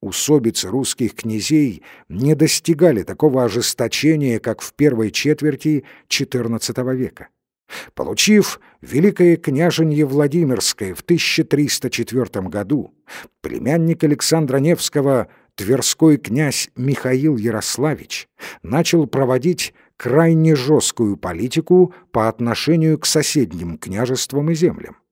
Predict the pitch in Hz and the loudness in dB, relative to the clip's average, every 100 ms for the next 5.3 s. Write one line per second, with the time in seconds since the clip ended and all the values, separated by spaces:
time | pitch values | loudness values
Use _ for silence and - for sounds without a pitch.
0 | _ - - - 113 117 - 156 147 120 | _ -20 -20 -6 0 0 2 2 4 2
1 | - 113 135 123 151 143 107 - _ - | 0 0 0 2 2 2 0 -8 _ -4
2 | 135 139 - 180 160 - 165 156 120 143 | 0 0 4 4 4 4 4 4 2 2
3 | 160 - 147 135 - 143 151 147 147 127 | 2 2 -2 0 0 0 0 0 2 2
4 | 113 117 110 - 127 117 - 127 - 143 | 2 0 0 -2 -4 -4 -4 -6 -4 -4
5 | 120 - - | -4 -6 -14